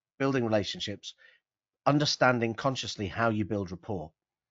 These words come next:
'Cause the old way of building rapport was finding commonality, and it ain't that.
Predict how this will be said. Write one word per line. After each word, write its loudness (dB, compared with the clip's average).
'Cause -2
the 6
old 12
way 4
of -2
building 0
rapport -4
was -4
finding -2
commonality, -6
and -4
it -4
ain't -2
that. -4